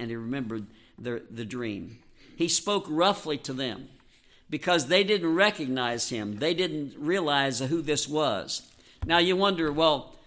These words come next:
if he knew who they were, why didn't they know who he was? Twenty-two years has passed. He was seventeen the last they saw him. He's thirty-nine year, years old now.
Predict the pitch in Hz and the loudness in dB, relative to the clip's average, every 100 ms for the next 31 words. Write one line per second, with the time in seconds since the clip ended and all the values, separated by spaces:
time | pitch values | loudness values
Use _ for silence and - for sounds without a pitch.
0 | - - 156 147 120 214 233 220 - 180 | -20 -4 -2 -2 2 6 6 4 0 2
1 | 180 160 165 170 226 190 143 135 139 156 | 4 4 4 6 6 4 2 2 0 2
2 | 165 160 165 143 135 160 165 151 147 135 | 2 2 -2 -2 -2 0 0 0 -2 -2
3 | 147 131 180 135 95 - - - - _ | -4 -4 -4 -2 -4 -6 -10 -12 -14 _
4 | _ _ _ _ _ - 175 196 190 - | _ _ _ _ _ -6 -2 0 -2 -2
5 | 185 165 170 165 117 123 - 143 113 - | -2 0 2 0 -2 -6 -4 -2 -2 -2
6 | - - - _ _ - - 170 139 - | -6 -8 -14 _ _ -8 0 2 4 4
7 | - 190 180 175 - 196 160 123 113 123 | 6 8 6 4 2 4 4 4 0 2
8 | 139 143 - - 135 131 - 156 143 110 | 4 2 -2 -4 -2 0 2 4 2 2
9 | 107 110 - - - 151 135 - 185 185 | 0 -2 -6 -16 -4 0 2 0 0 0
10 | 160 147 160 160 147 123 135 143 - 143 | 2 2 4 4 4 2 2 0 -2 -2
11 | 151 127 147 135 110 113 113 | -2 -2 -2 -2 -4 -4 -4